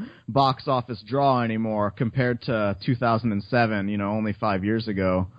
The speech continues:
when, uh, he was a pretty big star. It's unfortunate 'cause I don't think his work is, uh, you know, diminished in quality. I think the,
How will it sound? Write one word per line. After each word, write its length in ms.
when, 320
uh, 340
he 140
was 260
a 240
pretty 160
big 180
star. 520
It's 140
unfortunate 600
'cause 200
I 80
don't 160
think 160
his 100
work 260
is, 200
uh, 340
you 80
know, 160
diminished 540
in 100
quality. 540
I 60
think 300
the, 140